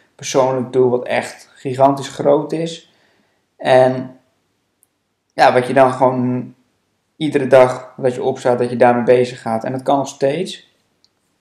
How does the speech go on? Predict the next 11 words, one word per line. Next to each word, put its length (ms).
Maar 580
je, 120
ik 360
wil 100
natuurlijk 300
wel 100
heel 220
duidelijk 440
de 80
prijs 580
van 460